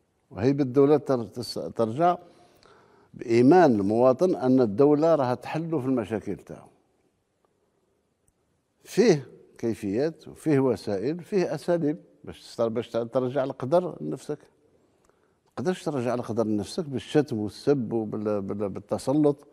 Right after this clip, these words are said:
لا، هذه ماهيش، ماهيش داخلة في ال-، ال-، البرنامج نتاع، لا نتاع رئيس الجمهورية ولا في الذهنية تاع ال-، تاع المواطن ولا تاع المس-، المسؤولين والمسيرين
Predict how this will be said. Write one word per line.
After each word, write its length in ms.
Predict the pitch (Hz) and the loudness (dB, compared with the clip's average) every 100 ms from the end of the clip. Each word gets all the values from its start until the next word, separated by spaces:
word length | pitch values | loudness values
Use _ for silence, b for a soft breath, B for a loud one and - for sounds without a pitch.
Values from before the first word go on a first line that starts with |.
| b b | b b
لا، 220 | 180 185 - _ _ _ _ - | -4 -4 -4 _ _ _ _ -12
هذه 200 | 120 151 | -8 -4
ماهيش، 460 | 139 156 160 - 127 92 - b b b b b b _ | -2 -4 -6 -4 -2 -2 -8 b b b b b b _
ماهيش 180 | 185 156 | 0 4
داخلة 360 | 165 131 143 123 | 4 4 4 4
في 80 | |
ال-، 100 | 123 | 2
ال-، 300 | 110 98 98 | 0 0 -2
البرنامج 720 | 87 87 95 104 95 85 78 87 | -4 -6 -4 -4 -4 -6 -8 -8
نتاع، 520 | 87 80 - 92 85 | -8 -8 -8 -8 -6
لا 220 | 90 117 | -2 -2
نتاع 280 | 110 117 104 | 0 0 2
رئيس 260 | 110 104 85 | 2 0 -4
الجمهورية 540 | 92 90 95 147 262 | -8 -4 -4 -2 0
ولا 400 | 254 196 226 247 B B B _ _ _ | 2 4 2 0 B B B _ _ _
في 60 | 151 | -6
الذهنية 500 | 131 131 127 147 147 | 2 4 6 4 2
تاع 200 | 131 113 | 2 2
ال-، 300 | 117 117 101 | 4 2 2
تاع 120 | 101 | 0
المواطن 460 | 107 107 107 180 240 | 0 2 4 4 2
ولا 220 | 220 185 | 2 2
تاع 140 | 165 | 2
المس-، 340 | 160 156 131 143 | 2 2 2 0
المسؤولين 1200 | 131 131 131 123 123 120 104 127 123 143 117 110 | 0 2 2 2 0 -2 -2 -2 0 2 2 0
والمسيرين 680 | 104 - 110 117 165 208 | -4 -2 -2 0 0 0